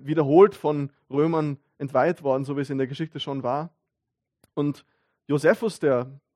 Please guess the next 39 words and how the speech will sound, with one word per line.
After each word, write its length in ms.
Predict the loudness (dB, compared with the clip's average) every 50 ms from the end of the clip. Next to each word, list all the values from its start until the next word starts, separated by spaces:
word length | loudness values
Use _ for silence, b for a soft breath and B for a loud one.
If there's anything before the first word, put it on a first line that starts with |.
| _ _
Geschichtsschreiber, 760 | -10 -8 -6 -6 -8 -8 -6 -2 0 2 2 2 2 0 -2
der 340 | 0 -2 -2 -2 -4 -6 -8
jüdische 360 | -10 -8 -6 -6 -6 -6 -10 -10
Geschichtsschreiber 480 | -8 -8 -10 -10 -8 -6 -6 -4 -4
aus 100 | -4 -6
dem 100 | -8 -8
ersten 240 | -8 -8 -8 -8 -10
Jahrhundert, 320 | -8 -6 -6 -6 -4 -2
der 140 | 0 -2 -2 B B B
berichtet 400 | -4 -2 -2 -2 -2 -2 -6 -6
davon, 180 | -6 -6 -8 -8
dass 180 | -8 -10 -12 -12
Zehntausende 840 | -10 -8 -6 -4 -4 -6 -6 -4 -2 -2 0 0 0 -2 -2 -2 -2
Juden 420 | -2 -2 -2 -4 -4 -4 -6 -4
damals 360 | -4 -4 -4 -4 -6 -8 -8
diesem 280 | -8 -8 -8 -6 -6 -6
Heer 460 | -6 -4 -4 -2 0 2 2 0 0 b b b b b
von 160 | -8 -8 -6
Petronius 640 | -4 -6 -6 -6 -4 -4 -2 -2 -2 -4 -6 -8 -18 b b
entgegengezogen 760 | b -8 -2 0 0 2 2 0 -4 -4 -4 -4 -6 -6 -6 -8
sind, 160 | -12 -12 -12
diesem 220 | -12 -12 -10 -10 -8
römischen 380 | -8 -8 -8 -8 -10 -12 -12
Heer, 240 | -12 -12 -12 -12 -14 b b b b b
um 160 | b -4 -2
den 100 | -2 -4
Statthalter 540 | -4 -2 -2 -2 -2 -2 -4 -2 -2 -2 0
anzuflehen, 960 | 0 -2 -2 -4 -6 -4 -4 -4 -4 -4 -6 -6 -4 -4 -4 -4 -4 -6 -8 b b b b b b _ _
doch 140 | -4 -4 -2
bitte 420 | -2 -2 -4 -4 0 2 2 4 4
noch 200 | 2 0 -2 -2
einmal 340 | -2 0 0 0 0 0
zu 100 | -2 -6
überdenken 460 | -6 -4 -2 0 0 0 0 -2 -6 -6
und 100 | -6 -6
das 160 | -6 -4 -4
nicht 240 | -4 -4 -6 -8 -14
zu 80 | -14
tun. 320 | -12 -10 -10 -10 -10 -12